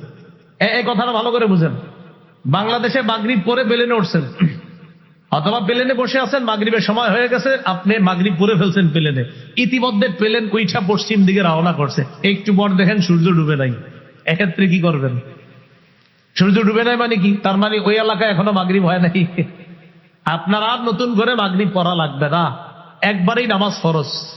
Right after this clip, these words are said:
ওই আপনার ফরজিয়ত আদায় হয়ে গিয়েছে। কথাটা কি মনে থাকবে? হ্যাঁ, আমি সাধারণত সচরাচর, মানে, আমি তো এমনি প্রশ্নের উত্তর পারি না, দেও না, কিন্তু এটা ওই প্রেক্ষাপটে আইসা গেছে, এই জন্য বলে দিলাম।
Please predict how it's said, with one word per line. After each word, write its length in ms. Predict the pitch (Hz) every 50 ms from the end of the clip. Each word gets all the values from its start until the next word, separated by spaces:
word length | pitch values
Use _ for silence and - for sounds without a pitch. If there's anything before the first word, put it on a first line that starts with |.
| - - - - - - - -
ওই 160 | 160 160 -
আপনার 400 | - 170 165 165 175 196 208 190
ফরজিয়ত 460 | - 170 175 170 160 147 208 240 262 254 180
আদায় 300 | - 180 170 185 190 170
হয়ে 180 | 147 175 165 156
গিয়েছে। 420 | 151 156 151 139 131 139 127 - -
কথাটা 260 | 196 202 185 220 220
কি 80 | 233 240
মনে 180 | 226 226 240 233
থাকবে? 380 | 190 233 220 220 240 233 190 - - - - - - - - - - - - _ _ -
হ্যাঁ, 280 | - 156 185 214 202 - - - - - -
আমি 460 | 147 - - - 170 156 208 220 202
সাধারণত 460 | 156 196 196 190 214 220 226 220 208
সচরাচর, 600 | 214 - 202 196 170 214 208 202 190 175 220 226 214 202 - - - - - - -
মানে, 140 | - 143 156
আমি 160 | 165 170 202
তো 80 | 202 226
এমনি 160 | 233 226 233 208 208 - -
প্রশ্নের 360 | 180 202 180 - 202 220 226
উত্তর 280 | 220 196 220 220 196 175
পারি 240 | 180 175 175 185
না, 120 | 196 196 185
দেও 240 | 160 160 165 160 156
না, 140 | 143 135
কিন্তু 180 | 131 156 170 180
এটা 220 | 175 196 202 190 - - - - - -
ওই 120 | 156 147 - - - -
প্রেক্ষাপটে 560 | - 220 208 - - - 214 214 240 233 247
আইসা 280 | 208 208 214 180 233 240
গেছে, 240 | 220 247 190 269 262
এই 120 | - 185
জন্য 180 | 170 190 185 180
বলে 240 | 165 165 170 175
দিলাম। 300 | 165 151 147 139 135 120